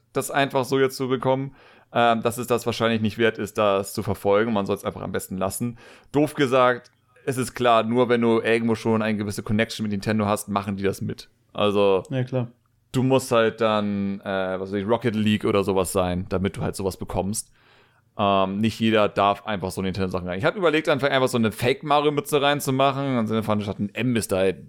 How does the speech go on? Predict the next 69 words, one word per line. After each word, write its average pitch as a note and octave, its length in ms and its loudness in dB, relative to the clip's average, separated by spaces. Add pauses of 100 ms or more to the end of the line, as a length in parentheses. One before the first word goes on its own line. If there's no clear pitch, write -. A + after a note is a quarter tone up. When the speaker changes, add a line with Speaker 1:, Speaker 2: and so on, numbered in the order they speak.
(420)
Speaker 1:
irgendwie, G2+ 340 -4
was F#2+ 120 -8
weiß - 80 -12
ich, F2+ 120 -14
ein F#2+ 160 -14
D G#2+ 160 0
für - 100 -2
Speaker 2:
Ein D3 60 2
Speaker 1:
Dice B2+ 80 4
Speaker 2:
W D3+ 220 10
und B2 80 6
Speaker 1:
Meister B2 120 4
Speaker 2:
die C3 80 6
Speaker 1:
oder B2 100 6
Speaker 2:
Mütze A#2+ 80 0
Speaker 1:
sowas. B2 140 2
Speaker 2:
ist - 60 -8
gelb. C#3 240 6
Speaker 1:
Oder G2+ 60 -2
Speaker 2:
Oh, B2 60 2
Speaker 1:
B C3+ 100 6
für G#2+ 60 4
Speaker 2:
Moment B2+ 160 0
mal. F2+ 100 0
Speaker 1:
Blobcat. A2 340 0 (400)
Je G#2 140 -2
nachdem. G#2 480 0 (260)
Aber A#2+ 160 4
da C3+ 80 6
dachte C#3+ 140 2
ich C#3 60 2
mir C3 60 6
so, B2 100 6
"Weißt C3 200 0
du A#2 40 -10
was, G#2 200 -2
fuck - 280 -14
it, F#2 80 -2
ich F#2+ 100 -6
hab C#3 120 -2
genug G#2 280 -2
Hüte G#2+ 200 -2
in G2 40 -2
diesem A#2 220 0
Spiel." A#2 420 -2
<laughs> - 600 -20
Das D#3+ 120 -2
ist C3+ 100 0
eigentlich G#2+ 140 2
auch A#2 120 4
egal. A2+ 140 4
Bevor C3+ 220 4
die A3+ 60 6
dann F3 100 4
noch D#3 100 4
irgendwie D3 160 0
rumheulen, C#3 680 4
Copyright B2+ 520 2
oder A#2 140 2
so A#2+ 80 2
eine A#2 140 4
Scheiße, G#2+ 360 0
ich G#2 80 -6
so, G2 80 -6
"Ah, G2 600 -4
ich A2+ 140 0
lass F#2+ 240 -2
es F#2+ 160 -6
einfach. F#2+ 580 -2